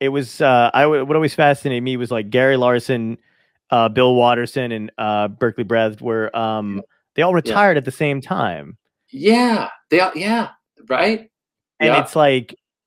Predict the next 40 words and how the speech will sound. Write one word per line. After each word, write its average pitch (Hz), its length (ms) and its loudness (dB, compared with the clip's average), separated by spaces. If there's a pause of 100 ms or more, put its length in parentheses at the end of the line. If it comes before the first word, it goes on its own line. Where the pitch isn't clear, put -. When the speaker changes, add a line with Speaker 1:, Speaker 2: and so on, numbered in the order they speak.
(140)
Speaker 1:
"Well, 139 260 -2
why 160 220 -2
the 175 100 -4
hell 165 180 -2
would 160 140 -4
you 160 60 -6
do 156 120 0
that 180 240 -2
to 110 140 -4
us?" - 300 -10 (280)
Speaker 2:
I - 160 -4
know. - 220 0 (100)
Speaker 1:
<laughs> 240 140 -2
Like, 185 180 0 (120)
Speaker 2:
I 120 60 -6
know. 127 320 0
Speaker 1:
you 147 100 4
know. 107 220 2 (840)
Speaker 2:
Um, 120 580 2
I 147 160 2
know. 139 300 2 (240)
I, 131 40 0
yeah, 135 440 2
it, 120 280 2
it, 151 180 4 (140)
it 156 40 0
was, 143 340 -4
it 170 140 0
was 139 420 -6
amazing. 139 600 -2
And 113 100 -4
they 135 80 2
said 160 240 0
that 143 120 -4
they 135 100 2
didn't 131 340 -4
wanna 123 440 -2 (300)
slip - 500 -4
into 131 200 -4
mediocrity. 117 880 -2